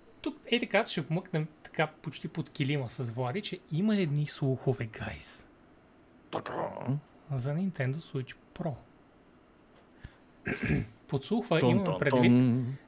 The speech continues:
Speaker 1: буквално официални изтекли документи, но тъй като не е официално обявено, а са изтекли документи, за сега няма чак толкова какво да коментираме,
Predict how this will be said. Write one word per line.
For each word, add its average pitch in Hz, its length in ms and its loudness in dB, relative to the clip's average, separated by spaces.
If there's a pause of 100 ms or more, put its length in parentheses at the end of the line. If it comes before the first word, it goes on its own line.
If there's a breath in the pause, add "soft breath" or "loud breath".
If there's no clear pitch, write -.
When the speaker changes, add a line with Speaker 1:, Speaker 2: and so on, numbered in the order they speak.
(140)
Speaker 1:
буквално 165 480 2
официални 151 480 0
изтекли 139 340 -2
документи, 127 540 -6 (240 loud breath)
но 185 120 4
тъй 240 140 4
като 214 240 -2
не 170 340 2
е 208 120 -4 (120)
официално 143 580 -4
обявено, 135 600 0 (100)
а 143 80 -2
са 135 120 -8
изтекли 135 380 -4
документи, 226 640 -2 (480 loud breath)
за 339 120 -4
сега 190 280 -4
няма 165 320 0 (120)
чак - 260 -4
толкова 123 280 -4
какво 127 200 -4
да 120 60 -6
коментираме, 123 600 -6